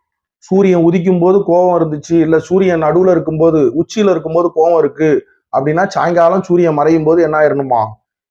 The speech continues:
ஆண்டவராய் இயேசு கிறிஸ்து பற்பல வாக்கியங்களில் நம்மை ஏவுகிறார்கள். அப்போ நீங்க கேட்கலாம், "எப்பா, ஆண்டவராய் இயேசு கிறிஸ்து கோவப்பட்டாப்லையாப்பா?" கோவப்பட்டு சவுக்க தூக்கி என்ன பண்ணாப்ல?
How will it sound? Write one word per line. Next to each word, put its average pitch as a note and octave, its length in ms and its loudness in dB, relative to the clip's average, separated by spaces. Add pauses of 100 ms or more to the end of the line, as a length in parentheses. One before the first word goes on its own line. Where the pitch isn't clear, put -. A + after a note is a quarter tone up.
ஆண்டவராய் C#3+ 360 0
இயேசு B2+ 260 -4
கிறிஸ்து A#2 520 -6 (420)
பற்பல C#3 420 0
வாக்கியங்களில் C#3 800 0
நம்மை C3+ 400 0
ஏவுகிறார்கள். A#2+ 760 -2 (1000)
அப்போ C#3+ 580 -6 (240)
நீங்க C#3+ 240 -2
கேட்கலாம், D#3 480 -2
"எப்பா, B2+ 320 -2 (300)
ஆண்டவராய் F3+ 360 0
இயேசு C#3+ 280 0
கிறிஸ்து C3 100 -4
கோவப்பட்டாப்லையாப்பா?" G#2 840 -4 (880)
கோவப்பட்டு F3+ 380 2
சவுக்க E3+ 240 -2
தூக்கி E3+ 240 0
என்ன D3+ 200 0
பண்ணாப்ல? A#2 600 -4